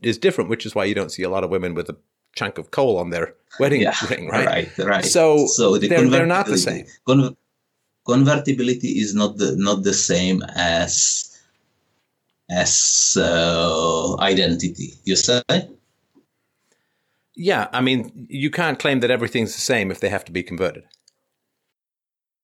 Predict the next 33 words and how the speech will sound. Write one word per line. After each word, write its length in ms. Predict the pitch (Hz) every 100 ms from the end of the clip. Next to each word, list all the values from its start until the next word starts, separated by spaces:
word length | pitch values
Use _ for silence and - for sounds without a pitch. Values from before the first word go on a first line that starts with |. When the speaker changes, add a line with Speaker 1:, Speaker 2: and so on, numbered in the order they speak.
| _ _ _ _ _
Speaker 2:
Yeah, 480 | - 117 104 101 - - -
it's, 320 | 120 - -
it's 180 | 131 117
a 100 | 123
very 240 | 120 117 110
good 180 | 113 110
question. 400 | 120 113 110 104 107 -
You, 260 | 135 127 123
you 220 | 127 127
would, 200 | 123 117
uh, 280 | 117 107 104
you 240 | 107 113 113
would 160 | 107
love 320 | 104 104 - -
a 320 | 98 98 95 -
conversation 760 | 110 107 95 101 92 101 95
that, 320 | 95 90 -
uh, 100 | 98
Jordan 380 | 85 107 95 92
Peterson 480 | 90 87 87 - 92
had 260 | 82 87 92
with, 320 | 92 85 -
uh, 140 | 87 82
Duke 240 | 92 90
Pesta. 360 | 90 - - -
I 120 | 85
think 300 | - 85 85
they, 300 | 95 95 87
they 160 | 101
were 200 | 92 92
talking 460 | - 95 90 92 90
about 380 | 87 87 85 -
this 380 | 87 113 - -